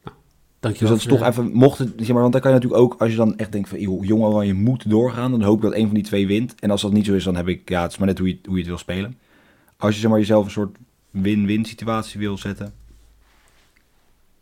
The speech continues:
Speaker 1: Ja.
Speaker 2: dan moet je het niet spelen op correct score, maar op de, ja, de over total goals en het gelijkspel.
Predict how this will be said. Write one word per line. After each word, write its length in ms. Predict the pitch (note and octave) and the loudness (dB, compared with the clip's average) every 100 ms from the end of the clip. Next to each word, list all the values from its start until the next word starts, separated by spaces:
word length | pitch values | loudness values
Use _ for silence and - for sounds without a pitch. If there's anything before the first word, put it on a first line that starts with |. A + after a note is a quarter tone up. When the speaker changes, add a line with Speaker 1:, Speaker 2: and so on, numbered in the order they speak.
| _ | _
Speaker 1:
Ja. 140 | - - - | -14 -10 0
Speaker 2:
dan 180 | G#2 | 4
moet 180 | G#2+ G#2 | 6 4
je 80 | G#2 | 2
het 180 | F#2+ - | 0 -2
niet 280 | F#2+ A2 B2+ | 2 4 4
spelen 400 | - B2 A#2+ F2+ | 4 4 6 4
op 120 | F#2+ | 0
correct 300 | - G#2 G#2 | -2 0 0
score, 280 | - G#2+ G#2+ | 0 0 2
maar 300 | G2+ F#2+ E2 | 0 -2 -6
op 240 | - F#2 - | -12 -18 -14
de, 180 | F2 E2+ F#2+ _ _ _ _ _ _ _ _ _ _ _ _ _ _ _ _ _ _ - | -12 -12 -18 _ _ _ _ _ _ _ _ _ _ _ _ _ _ _ _ _ _ -2
ja, 300 | G2 D#2+ - | -2 -2 -8
de 100 | - | 0
over 260 | A2+ A2 G#2 | 6 6 6
total 300 | G#2 G2 F#2+ | 4 4 2
goals 280 | F#2+ F#2 - | 2 0 -2
en 160 | F2+ | -6
het 100 | E2+ | -6
gelijkspel. 440 | - D#2 - - | -8 -12 -12 -20